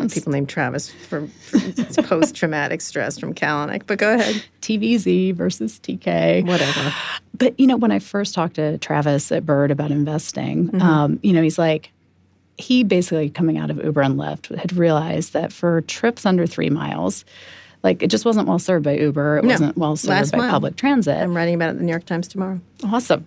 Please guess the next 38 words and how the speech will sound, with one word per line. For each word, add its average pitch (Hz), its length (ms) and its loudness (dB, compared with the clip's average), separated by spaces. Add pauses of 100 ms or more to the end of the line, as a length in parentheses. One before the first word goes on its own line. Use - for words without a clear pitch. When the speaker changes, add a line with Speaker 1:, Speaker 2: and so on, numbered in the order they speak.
Speaker 2:
Um, 156 240 4
Speaker 1:
Yeah. 160 160 2
Speaker 2:
so 226 260 2
he 254 460 -2
basically 190 380 0
was 156 100 2
just 147 160 -2
like, 160 320 0
"You 208 60 2
know 220 80 4
what? 214 120 0
I'm 190 80 2
gonna 196 120 4
go 220 80 2
to 233 60 -4
China 165 520 2
and 151 140 2
I'm 151 80 4
gonna 156 160 2
spend 165 260 -2
some 180 120 -2
time 151 220 0
looking 147 260 0
at 170 60 -4
different - 280 -10
form 220 220 2
factors 151 420 -2
and 151 100 -2
try - 120 -4
to 139 40 -6
figure - 180 -4
out - 80 2
Speaker 1:
Which - 40 0
Speaker 2:
what 185 80 0
Speaker 1:
they 170 100 2
Speaker 2:
fits." - 140 2
Speaker 1:
have 302 60 -2
many. 233 300 0